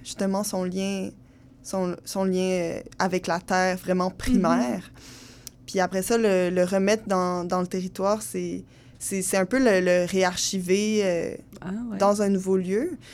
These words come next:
Speaker 1: Puis je pense que dans tous les cas, souvent quand tu vas voir une exposition ou peu importe, le lieu est, est tellement important où tu vois, où, où t'exposes une œuvre,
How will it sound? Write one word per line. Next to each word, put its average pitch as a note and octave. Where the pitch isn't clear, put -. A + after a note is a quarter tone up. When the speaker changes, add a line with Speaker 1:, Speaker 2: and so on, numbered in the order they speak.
Speaker 1:
Puis G3+
je -
pense A#3
que F#3
dans F#3
tous D4+
les C4
cas, A#3+
souvent G#3
quand G#3
tu G#3
vas F#3
voir F#3
une F3+
exposition A3+
ou F#3
peu G#3
importe, G#3+
le G3
lieu A3
est, G3+
est G3+
tellement D#4
important A#3+
où G#3
tu -
vois, G#3
où, G3
où G#3+
t'exposes G#3+
une G3
œuvre, B3